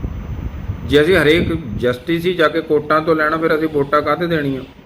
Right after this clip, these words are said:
ਹੁਣ ਆਹ ਹਾਲਾਤ ਦੇਖ ਲਓ, ਕੋਰਟਾਂ ਦੇ ਆਰਡਰ ਦੇ ਬਾਵਜੂਦ ਵੀ ਇੱਕ ਐਸ ਡੀ ਓ ਲੈਵਲ ਦਾ ਬੰਦਾ ਕੋਰਟ ਦੇ ਵਿੱਚ, ਲੋਕ ਅਦਾਲਤ 'ਚ ਕਹਿੰਦਾ, "ਜੀ ਮੇਰਾ ਆਹ ਡੈਗਨੇਸ਼ਨ ਆ, ਮੇਰਾ ਨਾਮ ਆ, ਮੇਰਾ ਜੋ ਵਿਗਾੜਨਾ ਵਿਗਾੜ ਲਓ, ਕੋਈ ਫਰਕ ਨਹੀਂ।" ਤਾਂ ਫਿਰ ਅਸੀਂ ਕੀ ਆ,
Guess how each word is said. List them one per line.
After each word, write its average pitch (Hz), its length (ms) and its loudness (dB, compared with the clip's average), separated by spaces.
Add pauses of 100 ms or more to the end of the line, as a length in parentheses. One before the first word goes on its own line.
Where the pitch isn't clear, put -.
(960)
ਹੁਣ 151 120 2
ਆਹ 202 180 4
ਹਾਲਾਤ 160 380 4
ਦੇਖ 160 280 2
ਲਓ, 170 200 2
ਕੋਰਟਾਂ 180 480 -2
ਦੇ 196 100 2
ਆਰਡਰ 175 300 4
ਦੇ 180 140 2
ਬਾਵਜੂਦ 147 500 2
ਵੀ 175 160 4
ਇੱਕ 180 120 0
ਐਸ 156 140 4
ਡੀ 165 120 0
ਓ 170 60 2
ਲੈਵਲ 165 320 4
ਦਾ 165 80 4
ਬੰਦਾ 156 300 0
ਕੋਰਟ 147 300 2
ਦੇ 151 120 2
ਵਿੱਚ, 151 220 0
ਲੋਕ 143 380 4
ਅਦਾਲਤ 147 280 4
'ਚ 156 40 -2
ਕਹਿੰਦਾ, 147 280 0
"ਜੀ 160 100 -2
ਮੇਰਾ 143 380 4
ਆਹ 151 100 6
ਡੈਗਨੇਸ਼ਨ 135 540 0
ਆ, 151 40 0
ਮੇਰਾ 143 320 2
ਨਾਮ 127 320 0
ਆ, 143 40 -2
ਮੇਰਾ 139 220 2
ਜੋ 135 160 2
ਵਿਗਾੜਨਾ 123 380 2
ਵਿਗਾੜ 107 340 0
ਲਓ, 85 140 -4 (760)
ਕੋਈ 120 120 2
ਫਰਕ 135 300 2
ਨਹੀਂ।" 151 160 -6 (1700)
ਤਾਂ 170 80 2
ਫਿਰ 202 320 4
ਅਸੀਂ 202 200 2
ਕੀ 196 320 4
ਆ, 196 120 4